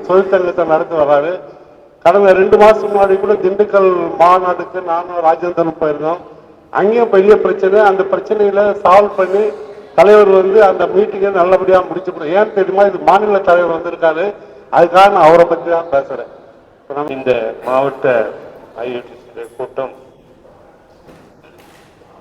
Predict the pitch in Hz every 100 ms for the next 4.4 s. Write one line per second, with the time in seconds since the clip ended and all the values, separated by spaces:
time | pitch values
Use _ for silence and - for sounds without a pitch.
0 | - 120 135 123 117 - - 120 127 131
1 | 131 127 117 117 - 117 127 131 - -
2 | - - - - - - - - - -
3 | - _ _ _ 131 139 139 127 123 120
4 | 113 - 110